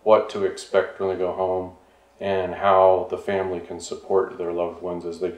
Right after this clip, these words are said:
re-enter their, their life away from the farm.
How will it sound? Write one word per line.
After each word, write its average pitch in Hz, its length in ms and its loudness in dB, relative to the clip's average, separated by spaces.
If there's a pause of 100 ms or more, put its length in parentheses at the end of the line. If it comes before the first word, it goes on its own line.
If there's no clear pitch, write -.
(420)
re-enter 92 400 -2
their, 82 400 -8
their 90 320 -4
life 85 400 0
away 92 260 0
from 87 220 -8
the 80 80 -8
farm. 87 320 -4